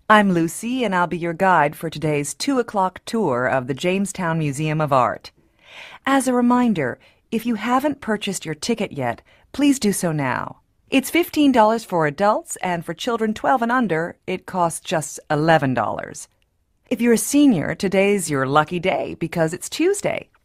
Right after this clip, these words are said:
That's Senior Citizens Day, so admission is free for all people over sixty-five. However, you'll still need to get a ticket before the tour starts.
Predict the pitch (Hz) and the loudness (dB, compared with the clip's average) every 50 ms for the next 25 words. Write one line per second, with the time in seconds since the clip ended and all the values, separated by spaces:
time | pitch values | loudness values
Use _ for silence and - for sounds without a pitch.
0 | _ _ _ - 156 190 196 196 196 - - - 254 240 233 226 214 214 - - | _ _ _ -2 2 4 4 4 4 0 -4 0 0 2 2 2 0 -2 -2 -2
1 | 220 190 190 - 165 151 131 - 151 131 - - - - _ _ _ _ - _ | -2 -2 -2 -2 -4 -4 -2 -2 -2 -2 -2 -2 -8 -14 _ _ _ _ -20 _
2 | - - - 196 175 165 165 160 185 175 - - 165 151 143 139 - - - - | -8 0 4 6 6 6 6 4 2 -2 -2 -2 -2 -2 -2 -4 -6 -10 -8 -6
3 | 190 170 165 180 214 240 254 - - 143 131 - - 170 175 180 180 - 180 175 | -4 -4 -4 -4 -8 -10 -8 -4 -2 0 0 2 4 4 4 4 2 0 -4 -6
4 | 170 - 175 180 - 156 147 131 147 135 - 156 - - - 143 - - 156 143 | -4 -2 -2 -2 0 0 0 -2 -2 -4 -6 -8 -10 -10 -12 -8 -4 0 0 2
5 | 123 113 - - - - _ _ _ _ _ _ _ _ _ _ _ _ _ - | 2 0 -2 -6 -12 -18 _ _ _ _ _ _ _ _ _ _ _ _ _ 2
6 | 233 240 269 294 311 220 214 240 359 - - - - - - - - 208 226 220 | 4 6 6 6 6 4 2 0 0 -4 -12 -20 -20 -20 -20 -10 -4 0 0 0
7 | 214 - - - 311 339 302 294 277 254 - 240 190 208 202 196 185 185 - - | 0 -2 -2 -2 0 0 2 2 0 0 -2 -4 -4 -2 -2 -2 -2 -4 -6 -6
8 | 302 302 - 202 185 - - _ - 185 175 - - 214 226 247 247 240 262 - | -6 -4 -4 -4 -6 -6 -6 _ -4 -4 -2 0 0 2 2 2 2 0 -2 -2
9 | - 190 170 170 180 165 - - 160 139 120 - - - - - - - | -2 0 0 0 0 0 0 2 2 4 2 2 -2 -6 -12 -14 -14 -14